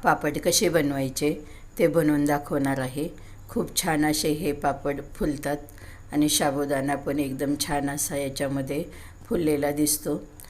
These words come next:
तर यासाठी एक किलो साबुदाण्यासाठी मी दोन किलो बटाटे घेतलेले आहेत आणि त्याचे साल काढून,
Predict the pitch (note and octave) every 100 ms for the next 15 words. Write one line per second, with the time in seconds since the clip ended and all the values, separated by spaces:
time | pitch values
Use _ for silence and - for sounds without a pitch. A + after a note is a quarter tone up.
0 | - - G#3+ F3 E3+ E3+ D3+ D#3 E3 F3
1 | E3 D3+ - E3 D#3 D#3 - D3+ C#3+ D3
2 | D3 D3+ D3+ D3+ D3+ E3 D#3 D3 C#3 E3
3 | D3 D3 D3 C#3 C3 D3+ - - - -
4 | - D#3+ E3+ D#3 C#3+ C#3+ C3+ E3 D3+ C#3+
5 | C#3+ C#3 C3+ - - D#3 D#3 D3+ D#3 C#3+